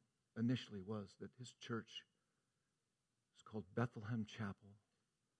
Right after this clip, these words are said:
all he wanted was that his church could read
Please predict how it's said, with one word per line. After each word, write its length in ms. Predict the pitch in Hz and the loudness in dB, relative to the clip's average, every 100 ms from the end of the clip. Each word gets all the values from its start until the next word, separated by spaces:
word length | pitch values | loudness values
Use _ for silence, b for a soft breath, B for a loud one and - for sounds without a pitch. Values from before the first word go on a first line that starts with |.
| _ _ _ _ _ _ _ _ _ 107 | _ _ _ _ _ _ _ _ _ -2
all 60 | 113 | 2
he 80 | |
wanted 360 | 123 123 113 95 | 6 8 8 6
was 200 | 98 90 | 2 2
that 180 | 101 95 - _ _ _ _ _ | 0 -2 -6 _ _ _ _ _
his 100 | 123 | -10
church 380 | - 131 113 - | -2 2 2 2
could 160 | 110 92 | -2 4
read 260 | 107 104 | 6 6